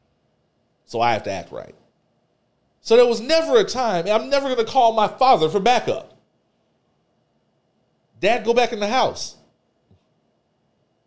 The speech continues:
It's not my blood. Go back in the house." So I, I think this is, and, and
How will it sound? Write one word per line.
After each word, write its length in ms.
It's 180
not 260
my 180
blood. 480
Go 140
back 180
in 80
the 60
house." 360
So 520
I, 160
I 120
think 440
this 200
is, 60
and, 340
and 240